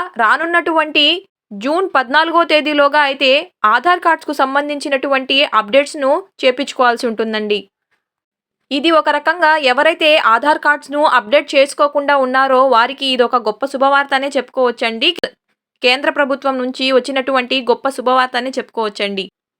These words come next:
అయితే ఆధార్ కార్డు అప్‌డేట్‌ను ప్రతి ఒక్కరూ చేపించుకోవాలా అని మనం తెలుసుకున్నట్లయితే ప్రతి పదేళ్లకు మన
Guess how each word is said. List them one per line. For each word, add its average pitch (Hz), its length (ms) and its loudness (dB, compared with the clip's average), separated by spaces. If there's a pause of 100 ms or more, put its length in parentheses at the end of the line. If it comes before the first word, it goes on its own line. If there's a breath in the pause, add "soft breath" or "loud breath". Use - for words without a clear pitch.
అయితే 294 340 0 (140)
ఆధార్ 285 360 2
కార్డు 311 240 2
అప్‌డేట్‌ను 269 480 0
ప్రతి 254 320 -2
ఒక్కరూ 359 300 2
చేపించుకోవాలా 285 840 0
అని 277 180 0
మనం 240 180 -2
తెలుసుకున్నట్లయితే 277 840 -2 (920)
ప్రతి 247 300 2
పదేళ్లకు 311 720 0
మన 277 180 0